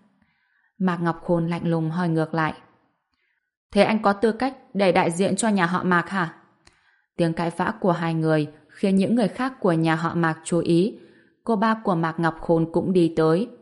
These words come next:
quát lớn: "Ngọc Khôn, sao cháu vẫn cứ làm mấy trò ngốc nghếch thế hả? Ba người này gây rắc rối thì cứ ra bọn họ ra là được. Tự mình gây chuyện thì phải tự gánh hậu quả. Sao lại chẳng biết nhục,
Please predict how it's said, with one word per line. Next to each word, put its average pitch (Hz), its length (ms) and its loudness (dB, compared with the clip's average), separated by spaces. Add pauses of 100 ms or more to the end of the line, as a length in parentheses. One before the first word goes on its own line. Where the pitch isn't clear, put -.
(120)
quát 240 180 -2
lớn: 175 360 0 (1000)
"Ngọc 185 260 6
Khôn, 185 280 4 (440)
sao 190 280 4
cháu 190 160 0
vẫn 214 220 0
cứ 277 100 2
làm 240 200 4
mấy 202 100 4
trò 220 180 0
ngốc 277 220 2
nghếch 311 220 2
thế 311 120 4
hả? 190 280 -2 (440)
Ba 202 180 6
người 196 180 2
này 175 180 2
gây 185 160 4
rắc 240 220 -2
rối 180 300 2 (260)
thì 214 100 2
cứ 240 180 4
ra 254 180 -2
bọn 214 180 2
họ 202 160 4
ra 226 180 0
là 202 160 2
được. 156 220 2 (420)
Tự 208 140 6
mình 202 200 4
gây 220 200 2
chuyện 214 300 0
thì 233 80 2
phải 214 180 0
tự - 260 4
gánh 214 160 2
hậu - 240 2
quả. 175 260 0 (360)
Sao 277 220 -2
lại - 180 0
chẳng 190 240 0
biết 294 180 2
nhục, 196 300 2